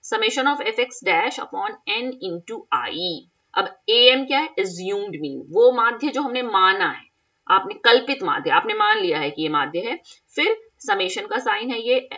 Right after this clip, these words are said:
आई जो है वो क्लास interval है। X डैश क्या है? यही खास है सबसे। X डैश क्या है? X minus a m upon I।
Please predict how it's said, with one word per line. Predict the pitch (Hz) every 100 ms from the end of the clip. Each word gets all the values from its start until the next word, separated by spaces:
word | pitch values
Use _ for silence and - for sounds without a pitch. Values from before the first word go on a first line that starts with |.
| - -
आई | - 226 220
जो | 208
है | 453
वो | 202
क्लास | - 180 453 -
interval | 427 453 440 453
है। | 494 440 440 _ _ _ -
X | 466 - -
डैश | 214 175 170 -
क्या | 143 131
है? | 151
यही | 233 311
खास | - - -
है | 147
सबसे। | - - -
X | 202 254 -
डैश | 233 254 -
क्या | 247
है? | 311 440 - - _ -
X | 349 - - 285
minus | 269 285 - 415
a | 440 466
m | 247 -
upon | - - 180 175 _ _
I। | 160